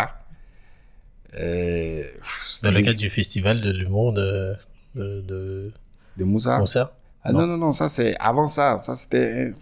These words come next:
Speaker 1: c'était moi seul mon show, c'était moi seul
Speaker 2: Mhm.
Speaker 1: mon, mon spectacle.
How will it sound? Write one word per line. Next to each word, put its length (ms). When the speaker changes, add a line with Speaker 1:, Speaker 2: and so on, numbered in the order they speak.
Speaker 1:
c'était 400
moi 240
seul 220
mon 200
show, 240
c'était 300
moi 220
seul 200
Speaker 2:
Mhm. 60
Speaker 1:
mon, 80
mon 180
spectacle. 560